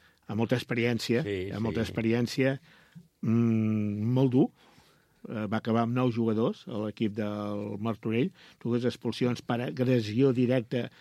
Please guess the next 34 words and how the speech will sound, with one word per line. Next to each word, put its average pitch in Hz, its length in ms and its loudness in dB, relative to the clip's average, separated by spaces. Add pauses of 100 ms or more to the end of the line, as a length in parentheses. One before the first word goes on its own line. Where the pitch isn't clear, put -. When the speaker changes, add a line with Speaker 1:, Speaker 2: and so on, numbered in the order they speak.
(160)
Speaker 1:
amb 120 160 0
el 117 80 2
jugador 123 220 2
de 123 80 2
la 117 80 -6
Fundació, 120 420 -2
sense, 120 380 2 (260)
sense 135 320 0
que 131 140 2
ne-, 139 260 2
anés 131 400 0
ni 131 160 2
vingués 127 400 2 (240)
un 123 160 -4
jugador 127 240 4
que 127 80 0
té 127 160 2
la 127 100 4
pilota 127 380 0
al 123 80 0
mig 120 80 -2
del 120 160 0
camp 127 240 -4 (300)
i 113 100 -4
va 127 160 0
i 127 80 4
li 123 80 2
fa 160 160 -6
una 131 160 -2
entrada 123 400 -2
per 123 160 -4
darrere 123 400 0
d'aquelles 120 400 0
terrorífiques. 127 800 -2